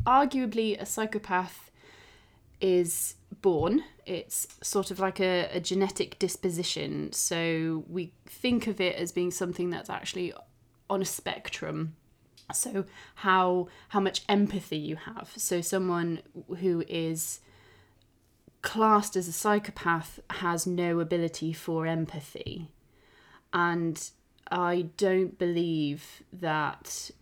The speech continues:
Michael fits that profile at all.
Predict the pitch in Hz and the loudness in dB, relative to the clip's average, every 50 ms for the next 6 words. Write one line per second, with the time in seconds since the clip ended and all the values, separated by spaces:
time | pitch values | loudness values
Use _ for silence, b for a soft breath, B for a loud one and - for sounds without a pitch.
0 | _ _ _ _ - 185 180 175 170 170 165 160 - - 165 165 - - - 220 | _ _ _ _ -10 -8 -4 -2 0 0 -2 -2 -2 -4 -6 -6 -2 0 0 0
1 | 208 - - - - 170 - - - - 202 185 190 - - 190 190 208 226 262 | 0 0 -4 -2 -2 -2 -2 -2 -6 -4 -4 -4 -2 -4 -4 -2 -2 0 0 -2
2 | 285 277 - _ _ _ _ _ _ - 180 180 170 - - - 175 156 147 147 | -4 -6 -10 _ _ _ _ _ _ -8 -6 -6 -6 -6 -4 -2 -2 0 0 -2
3 | 151 165 170 | -2 -4 -6